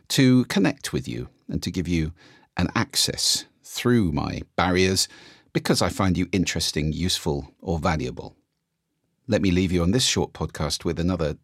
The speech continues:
possibly disquieting thought about the urgency of paying attention to sound in business. Often when I've explained the power of sound to affect people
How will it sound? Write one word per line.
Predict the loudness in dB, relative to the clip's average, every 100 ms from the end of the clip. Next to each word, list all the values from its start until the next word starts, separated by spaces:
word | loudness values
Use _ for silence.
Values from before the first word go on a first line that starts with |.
| _ -16
possibly | -8 -6 -6 -6
disquieting | -4 -2 0 -2 -2 -4
thought | -2 -4 -2
about | -4 -4 -4
the | -4
urgency | -4 -4 -4 -2 -2 -4 -8 -20 -10
of | -6 -6 0
paying | 0 0
attention | 0 0 0 0 -4 -4
to |
sound | -2 0 0 -2 -4 -10 -20 _
in | 0 0
business. | 2 0 0 -2 -4 -4 -8 _ _ _ _ _ _ _ -2
Often | 0 4 4
when | 4
I've | 2 0
explained | -2 2 2 2
the | -2
power | -4 -2 -2
of | -2
sound | 0 0 -2
to | -4
affect | -4 -6 -8 -6
people | -6 -6 -10